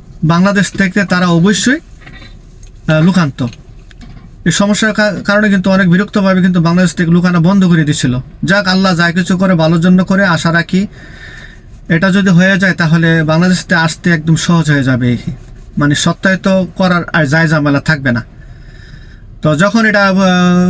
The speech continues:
পুনরায় নতুন আপডেট আসবে, কার্যকারী হবে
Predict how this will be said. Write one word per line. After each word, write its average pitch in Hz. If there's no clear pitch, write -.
পুনরায় 208
নতুন 190
আপডেট 185
আসবে, 185
কার্যকারী 196
হবে 196